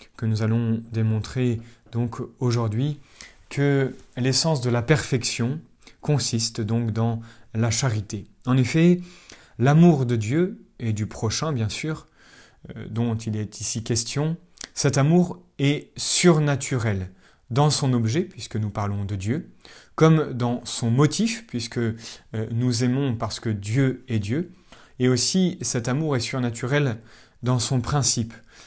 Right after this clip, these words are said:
parce que cet amour nous vient de Dieu lui-même. Euh, ce Dieu que nous aimons, c'est le Dieu,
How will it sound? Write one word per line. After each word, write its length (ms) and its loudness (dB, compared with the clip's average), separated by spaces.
parce 340 -4
que 400 -4
cet 260 -6
amour 300 0
nous 160 2
vient 420 0
de 180 0
Dieu 380 -2
lui-même. 460 -2
Euh, 300 -6
ce 160 0
Dieu 180 4
que 140 -2
nous 260 2
aimons, 380 0
c'est 580 0
le 140 0
Dieu, 480 -2